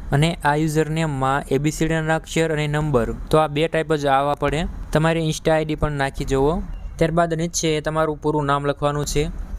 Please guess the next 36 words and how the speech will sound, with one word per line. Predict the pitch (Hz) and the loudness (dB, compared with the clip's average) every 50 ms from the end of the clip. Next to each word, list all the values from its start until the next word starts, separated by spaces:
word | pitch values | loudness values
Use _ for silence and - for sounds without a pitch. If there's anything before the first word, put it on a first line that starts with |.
| - - - | -8 -4 0
ત્યાર | - 143 143 | 0 0 0
પછી | 151 156 - - 165 | -2 -6 -4 -4 -2
તમારે | 160 165 165 165 165 165 | 0 2 2 2 2 0
એક | 165 - - | -2 -2 0
પાસવર્ડ | 131 127 127 - - 147 139 | 0 0 0 0 -2 -2 0
બનાવવાનો | 143 143 147 147 147 147 151 151 | 2 2 0 0 0 0 0 -2
છે | 143 - - 147 151 | -2 -2 0 0 -2
અને | 160 160 - - - 139 147 165 170 - | -2 -4 -6 -2 0 2 2 2 2 2
આ | - 151 151 | 2 2 2
પાસવર્ડ | - - 160 165 - - 143 131 | 2 2 0 0 0 -2 0 0
ઓછામાં | 127 127 143 139 - 170 160 165 165 | 2 2 0 0 0 0 0 2 0
ઓછો | 170 160 - 170 160 | 0 0 0 0 2
અગિયાર | 135 131 139 139 151 147 | 2 2 2 2 0 2
આંકડાનો | 156 156 147 156 151 151 151 156 165 | 0 0 0 0 0 0 -2 -4 -4
અને | - 139 143 139 135 | -2 -2 0 0 2
વધુમાં | 131 127 127 131 143 147 151 156 | 2 2 2 2 2 2 2 0
વધુ | 156 151 160 160 | 0 0 0 0
પંદર | 151 - 147 143 147 151 160 170 170 | 0 0 -2 0 2 2 2 2 2
આંકડાનો | 165 147 147 143 - 151 147 147 143 | 2 0 0 0 0 0 0 0 0
હોવો | 127 123 127 139 135 | 0 2 2 2 2
જોઈએ | 139 139 139 139 143 156 180 208 - - - - - - | 2 2 2 2 2 0 -2 -4 -6 -8 -10 -6 -2 0
અને | 143 151 170 165 | 2 2 2 2
આ | 160 160 160 | 2 2 2
પાસવર્ડમાં | 160 - 175 165 - 170 165 165 165 165 160 156 - | 2 0 -2 -2 0 -2 -2 0 0 -2 -2 0 0
પહેલી | 143 139 139 139 139 | 0 0 2 2 2
એ | 139 | 2
બી | 135 135 135 | 2 0 0
સી | - - 139 | 0 0 0
ડીના | 139 143 139 139 135 | 0 0 0 0 0
અક્ષર, | 135 - - - 143 135 | 0 -2 -2 -2 -2 -2
બીજી | 131 127 123 127 127 131 | 0 -2 -2 0 2 2
એ | 135 | 2
બી | 131 135 | 2 0
સી | 127 - 143 | -2 -2 -2
ડીના | 139 139 135 139 | -2 0 0 -2
અક્ષર, | 139 - - - 143 135 | -2 -2 0 0 2 2